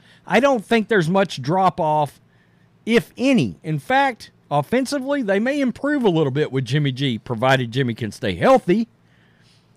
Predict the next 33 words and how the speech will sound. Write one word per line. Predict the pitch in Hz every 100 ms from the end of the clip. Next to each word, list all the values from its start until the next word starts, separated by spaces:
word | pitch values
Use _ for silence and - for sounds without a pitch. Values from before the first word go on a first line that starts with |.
| _ _ -
But | 139 254 254 - - _ _ _ _ _
I | 214 262
don't | 285 277
think | 240 269 233
Derek | 190 226 208
Carr | - 214 202
was | 190 190
the | 180 214 233
issue | 294 - - 135 135
either, | - 285 190 120 80 - _
okay? | 135 147 214 240 262 - _ _ _
Two | 269 277
things | - 226 202 175
can | 165 156
be | 160
true. | 143 294 254 123 120 _ _ _ _ _ _ _
I | 156
think | 185 196 160
Derek | 175 156 143
Carr | 247 277 285
went | 226 175 160
down | 170 180 165
to | 165 147 160
New | 139 131
Orleans. | 147 247 294 294 254 - _ _ _ _ _
He's | 131 127
got | 185 190
with | 165 139
his | 147
old | 165 151 -
coach, | 202 160 - - _ _
Dennis | 139 170 135 -
Allen. | 226 285 285 277